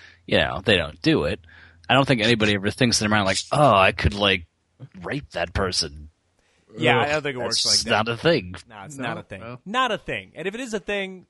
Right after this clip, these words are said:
Speaker 2: i-, it should not be a thing for you. So
Speaker 1: <laughs> Get help.
Speaker 2: <laughs> Get help. Yeah. Uh,
Speaker 1: Hashtag get help. That's the theme of this, uh, podcast.
Speaker 2: Yes. And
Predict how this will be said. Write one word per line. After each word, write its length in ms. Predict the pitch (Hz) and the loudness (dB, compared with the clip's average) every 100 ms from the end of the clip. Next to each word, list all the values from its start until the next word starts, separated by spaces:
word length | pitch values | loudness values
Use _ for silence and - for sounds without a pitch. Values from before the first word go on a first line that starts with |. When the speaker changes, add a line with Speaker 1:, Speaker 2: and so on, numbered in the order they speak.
| _ | _
Speaker 2:
i-, 60 | 156 180 | -20 -10
it 180 | 180 - | -10 -6
should 160 | 208 | -4
not 220 | 190 180 | -4 -4
be 100 | 165 | -4
a 60 | 151 | -6
thing 240 | 180 135 | -6 -8
for 120 | - 117 | -8 -10
you. 280 | 101 85 | -10 -14
So 400 | - - 113 101 - - - - | -14 -6 -6 -6 -10 -10 -10 -12
Speaker 1:
<laughs> 400 | 113 107 _ _ | -18 -20 _ _
Get 220 | 120 123 | 0 0
help. 380 | - 110 98 - - 131 | -2 -2 -2 -2 -4 -6
Speaker 2:
<laughs> 120 | - | -10
Get 200 | 123 120 | -12 -6
help. 400 | 196 185 120 - _ _ | -4 -4 -6 -12 _ _
Yeah. 340 | 170 175 120 95 - | -8 -6 -6 -6 -2
Uh, 160 | 120 | 0
Speaker 1:
Hashtag 420 | 165 139 123 107 90 | 2 0 -2 -4 -10
get 160 | 107 | -12
help. 240 | - 95 - | -8 -10 -10
That's 220 | 95 - | -14 -16
the 160 | - 92 | -18 -16
theme 320 | 110 101 92 | -14 -12 -14
of 60 | |
this, 220 | 80 82 95 | -14 -14 -12
uh, 220 | 87 85 - | -12 -14 -14
podcast. 680 | 80 78 - - - 120 | -14 -14 -18 -16 -14 -14
Speaker 2:
Yes. 460 | 107 76 - - - _ _ _ - | -16 -18 -20 -20 -20 _ _ _ -10
And 240 | 180 190 | -8 -8